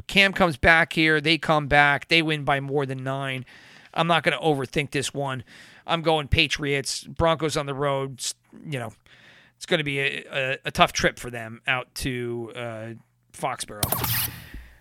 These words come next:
We will go to the four o'clock games now. We already tackled the Dolphins, Jets, and the Packers and Bucks. That leaves one more game left, and that is the forty-niners hosting the Los Angeles Rams. Rams right now are favored by three.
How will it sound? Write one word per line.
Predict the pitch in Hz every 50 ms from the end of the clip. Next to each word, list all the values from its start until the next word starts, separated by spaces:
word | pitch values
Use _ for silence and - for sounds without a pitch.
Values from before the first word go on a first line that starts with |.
| _ _ -
We | - 220 240 240 226 214 214 214
will | 196 196 190
go | 156 214 233
to | 214
the | 165 143
four | - - 247 269 269 233
o'clock | - - - - 233 240 262 285 254 180
games | - - 160 151 233 117 123
now. | 139 131 139 156
We | 170 180
already | 185 196 220 226
tackled | - - 202 196 185 - 190 180
the | 151 143
Dolphins, | 131 175 165 165 165 - - 151 135 123 - - -
Jets, | - - - 160 160 165 165 - -
and | - 147 139 139
the |
Packers | - - - 165 165 160 - 170 160 135 -
and | - 127 113 -
Bucks. | - 175 165 147 - -
That | 190 180 175
leaves | 190 180 165 120 139
one | 139 143 165 196 240 269 285
more | 277 262 262 247 226
game | 180 139 220 220 220 208 185
left, | 175 180 196 196 165 117 - - - _ - - - - - -
and | - 147 143 143 160
that | 180 190 190 - -
is | 160 156 156 143 123
the | 143 131 120
forty-niners | - - - 220 262 269 262 247 226 208 202 190 165 151 147 139 117 - -
hosting | - 175 185 180 - - - 175 175 170 160 - -
the | 147 147 151
Los | 143 139 139 131 -
Angeles | 156 151 160 135 143 127 123 - 123
Rams. | 127 135 123 117 107 104 95 - - - - - - - - - -
Rams | 156 175 196 202 190 151
right | 175 180 175 165 151
now | 160 165 170 175 175 175 175 180 180 180 -
are | 151 131
favored | - - 190 175 170 165 160 147 135
by | 127 120 113 113
three. | 104 - - - - - 175 170 196 254 247 254 269 262 240